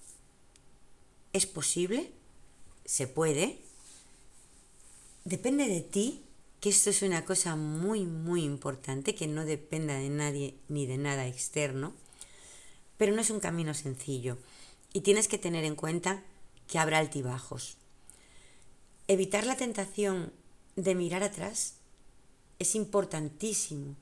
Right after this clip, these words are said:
para no decaer en el intento. Evitar el recordar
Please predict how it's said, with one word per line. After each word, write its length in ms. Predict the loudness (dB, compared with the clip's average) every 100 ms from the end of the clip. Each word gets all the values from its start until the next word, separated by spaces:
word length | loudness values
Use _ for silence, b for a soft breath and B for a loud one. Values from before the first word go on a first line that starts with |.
| -18 b b b b -6
para 240 | 0 2 2
no 260 | 2 2
decaer 400 | 0 -2 -2 0
en 120 | 0
el 100 | 0
intento. 640 | 0 0 -2 -2 -2 -6 -8 B B B -20 -20 -20 -20 -20 -20 -20 -20 -20 -20 -20 2 2 B B B B B -6
Evitar 380 | -4 0 2
el 100 | 4
recordar 880 | 4 2 2 -2 0 -2 -2 -2 -6